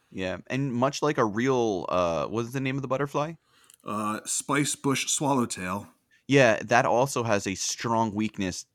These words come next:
Speaker 1: when you throw a rock at it.
Speaker 2: <laughs> Absolutely.
Speaker 1: So it, it actually matches up. So I wanna say on Yahoo Answers,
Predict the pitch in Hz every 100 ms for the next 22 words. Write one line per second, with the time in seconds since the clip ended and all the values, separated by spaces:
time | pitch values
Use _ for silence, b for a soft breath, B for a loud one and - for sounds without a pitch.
0 | - 101 98 - 101 101 98 - - -
1 | 202 - - - - - 143 127 - 139
2 | - _ 127 147 127 - _ _ _ -
3 | B B B B B - 139 127 113 120
4 | 120 117 123 - 110 104 104 - 95 120
5 | - - 147 - B B B 190 220 190
6 | 165 160 147 143 139 147 240 277 139 127
7 | 202 - 87 85 -